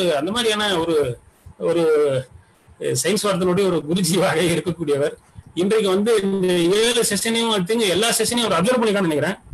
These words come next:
இதை நம்ம வரைவதற்கும் இந்த செஷன்ஸை போடுவதற்கும் கருத்தாளர்களை ஒருங்கிணைப்பதற்கும், அஹ், நமக்கு வந்து அவர் வந்து,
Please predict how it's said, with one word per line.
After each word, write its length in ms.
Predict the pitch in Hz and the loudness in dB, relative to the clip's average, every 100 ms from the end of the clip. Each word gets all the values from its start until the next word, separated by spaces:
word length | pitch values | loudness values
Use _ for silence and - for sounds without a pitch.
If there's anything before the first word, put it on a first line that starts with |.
| - - | -20 -12
இதை 160 | 160 175 | -4 -2
நம்ம 220 | 180 170 | 0 0
வரைவதற்கும் 600 | 160 214 240 220 208 240 254 - | 0 2 2 2 0 -2 -4 -4
இந்த 140 | 170 | -2
செஷன்ஸை 400 | 156 180 220 196 170 | -2 -2 -2 -2 -2
போடுவதற்கும் 560 | 190 196 190 185 226 226 - - - | 0 0 0 0 -4 -6 -12 -12 -10
கருத்தாளர்களை 580 | - 202 226 226 190 196 190 | -4 -2 0 0 2 0 0
ஒருங்கிணைப்பதற்கும், 760 | 185 196 185 175 170 185 226 - - - - | 0 0 0 0 -2 -2 -6 -8 -20 -20 -10
அஹ், 280 | 180 165 151 | -4 -2 -2
நமக்கு 280 | 147 165 165 | -2 -2 -2
வந்து 200 | 180 190 | 0 0
அவர் 140 | 156 | 0
வந்து, 220 | 147 165 | 0 0